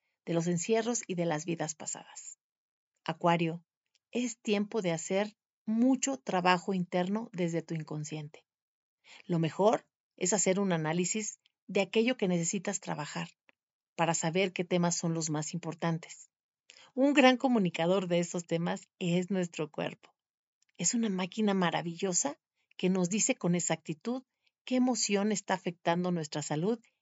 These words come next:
y así poderla sanar desde la conciencia. Límpiate internamente y al mismo tiempo también limpiarás a tu linaje, del pasado, del presente y del futuro.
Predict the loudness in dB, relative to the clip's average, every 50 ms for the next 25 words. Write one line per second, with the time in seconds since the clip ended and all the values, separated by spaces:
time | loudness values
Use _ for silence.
0 | _ _ _ _ -6 -4 -2 -2 -2 -2 -2 -2 -2 -2 -4 _ _ -2 0 2
1 | 4 4 4 4 2 0 0 -2 -2 0 2 2 0 0 -2 -10 -18 -6 -2 -2
2 | 0 0 0 0 0 -2 -2 -4 -6 -8 -6 -6 -6 -8 -8 -8 -12 -14 -16 -20
3 | _ _ _ _ _ _ _ _ _ _ _ _ -20 _ -4 0 2 2 4 4
4 | 4 2 4 2 2 2 2 0 -2 0 0 0 0 0 -2 -4 -4 -8 -10 -10
5 | _ _ 0 2 2 2 0 0 -2 -4 -4 -2 -2 -4 -4 -2 -2 -4 -6 -6
6 | _ _ _ _ _ _ -4 -2 0 2 2 2 2 2 2 0 0 0 0 2
7 | 2 0 0 -2 -6 -6 -6 -6 -6 -6 -6 -6 -6 -8 -8 -12 -16 _ _ _
8 | _ _ _ _ _ _ _ -10 -10 -8 -8 -8 -8 -4 2 4 6 6 4 4
9 | 0 -4 -6 -8 -8 -8 -8 -4 -2 -2 -2 -2 0 -2 -2 -2 -2 -4 -6 -8
10 | -6 -6 -8 -8 -10 -12 -16 -16 -16 -16 -16 -18 -20